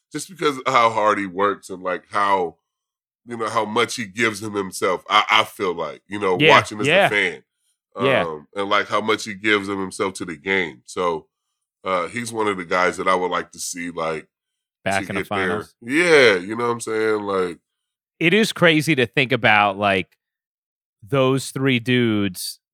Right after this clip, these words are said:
Speaker 2: getting to the finals together in O K C.
Speaker 1: Yeah.
Speaker 2: And, and
Speaker 1: But
Speaker 2: Russell
Speaker 1: that,
Speaker 2: and Harden
Speaker 1: like, I,
Speaker 2: haven't been
Speaker 1: I,
Speaker 2: back.
Speaker 1: I don't even count that though. Like,
Speaker 2: I know, it was,
Speaker 1: they
Speaker 2: they
Speaker 1: were
Speaker 2: were,
Speaker 1: so
Speaker 2: they're
Speaker 1: young.
Speaker 2: babies.
Speaker 1: That's why I don't
Speaker 2: Yeah.
Speaker 1: count, I don't, I don't count LeBron's, uh, first one against the Spurs either.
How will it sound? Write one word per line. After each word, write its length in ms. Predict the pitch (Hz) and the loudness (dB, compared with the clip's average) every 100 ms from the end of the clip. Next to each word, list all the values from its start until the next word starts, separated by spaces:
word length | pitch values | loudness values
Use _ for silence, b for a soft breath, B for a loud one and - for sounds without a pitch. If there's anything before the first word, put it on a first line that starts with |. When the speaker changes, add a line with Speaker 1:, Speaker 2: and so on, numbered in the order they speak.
| 110 | -2
Speaker 2:
getting 280 | 135 117 117 | 2 2 0
to 140 | 127 | 0
the 80 | 107 | 0
finals 460 | - 107 101 95 | 2 2 2 0
together 560 | - 98 110 104 98 95 | -4 2 4 4 4 2
in 60 | 95 | 2
O 120 | 98 | 2
K 280 | - 110 92 | 2 2 2
C. 520 | - 110 98 85 76 _ _ 107 | 0 2 2 0 -4 _ _ -10
Speaker 1:
Yeah. 260 | 110 107 | -2 2
Speaker 2:
And, 640 | 107 113 104 104 101 95 - | 4 4 4 2 0 -4 -4
and 180 | 123 107 | -2 2
Speaker 1:
But 120 | 117 | 4
Speaker 2:
Russell 140 | 160 190 | 6 6
Speaker 1:
that, 40 | 165 | 4
Speaker 2:
and 20 | |
Harden 400 | - 156 190 - | 4 6 6 6
Speaker 1:
like, 80 | 151 | 6
I, 40 | 214 | 4
Speaker 2:
haven't 140 | 151 | 6
been 80 | 208 | 4
Speaker 1:
I, 80 | 143 | 4
Speaker 2:
back. 400 | 185 214 - _ _ _ - | 4 2 -4 _ _ _ 0
Speaker 1:
I 100 | 180 | 2
don't 140 | 208 | 4
even 180 | 190 147 | 0 -4
count 340 | 143 156 139 127 | 0 2 2 2
that 260 | 110 95 | 0 0
though. 320 | 98 85 71 _ 110 | -4 -6 -10 _ -4
Like, 260 | 110 107 | 0 6
Speaker 2:
I 140 | 196 226 | 6 6
know, 460 | 247 277 262 185 | 4 6 6 4
it 60 | 180 | 2
was, 80 | 165 | 4
Speaker 1:
they 80 | 180 | 6
Speaker 2:
they 100 | 202 | 8
Speaker 1:
were 60 | |
Speaker 2:
were, 80 | 190 | 6
Speaker 1:
so 200 | 196 175 | 4 6
Speaker 2:
they're 140 | - | 6
Speaker 1:
young. 80 | 165 | 8
Speaker 2:
babies. 720 | 214 240 233 180 143 123 - 151 | 6 8 6 6 4 2 -2 4
Speaker 1:
That's 220 | 185 208 | 4 6
why 160 | 196 | 6
I 40 | 196 | 6
don't 140 | 185 | 2
Speaker 2:
Yeah. 100 | 165 | 2
Speaker 1:
count, 120 | 170 | 2
I 80 | 165 | 2
don't, 180 | 196 175 | 2 2
I 40 | 196 | 2
don't 180 | 190 | 0
count 260 | 175 170 160 | 0 0 2
LeBron's, 760 | 139 135 139 135 135 127 120 - | 0 4 6 6 4 0 -12 -4
uh, 180 | 127 120 | 0 0
first 300 | - 120 120 | 0 -4 -4
one 100 | 113 | -6
against 480 | 110 113 110 - - | -6 -6 -8 -10 -16
the 80 | 107 | -10
Spurs 460 | - 110 95 90 | -2 0 0 -6
either. 260 | 90 73 | -12 -14